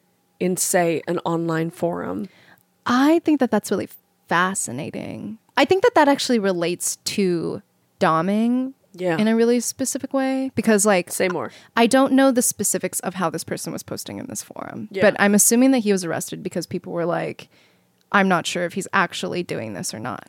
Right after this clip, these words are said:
Speaker 1: Totally.
Speaker 2: Right. So part of my experience as a dom was, like, going online and, like, doing fin doming for a period of time.
Speaker 1: Yeah.
Speaker 2: Which I ended up
Speaker 1: Financial domination.
Speaker 2: Right. Which I ended up not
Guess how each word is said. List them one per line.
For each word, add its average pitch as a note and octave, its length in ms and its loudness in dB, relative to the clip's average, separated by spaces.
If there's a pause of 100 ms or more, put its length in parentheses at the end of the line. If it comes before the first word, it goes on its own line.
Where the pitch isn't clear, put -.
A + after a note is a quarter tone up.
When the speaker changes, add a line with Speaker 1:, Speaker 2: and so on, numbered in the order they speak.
(140)
Speaker 1:
Totally. E3+ 340 0
Speaker 2:
Right. - 280 -6 (560)
So F#3+ 480 4 (1200)
part G#3+ 200 4
of G#3+ 60 6
my A3 140 6
experience F3+ 480 -4
as F#3+ 80 -8
a F3 80 -2
dom E3 560 -2 (120)
was, E3+ 540 0
like, E3 420 -4 (140)
going F3 360 -2
online E3+ 440 -2
and, E3 140 -4
like, E3 200 -6
doing E3+ 240 -6
fin E3+ 240 -6
doming D3+ 360 -6
for - 140 -8
a - 40 -6
period - 240 -10
of - 80 -12
time. - 440 -8
Speaker 1:
Yeah. F3+ 200 2 (180)
Speaker 2:
Which G#3 220 0
I F#3 240 2
ended F#3+ 140 0
up G3+ 80 6
Speaker 1:
Financial F3 320 2
domination. E3+ 560 -6
Speaker 2:
Right. E3 220 -2 (440)
Which G#3 220 0
I G3+ 460 4
ended G3+ 200 2
up F3+ 120 2 (300)
not F#3 600 0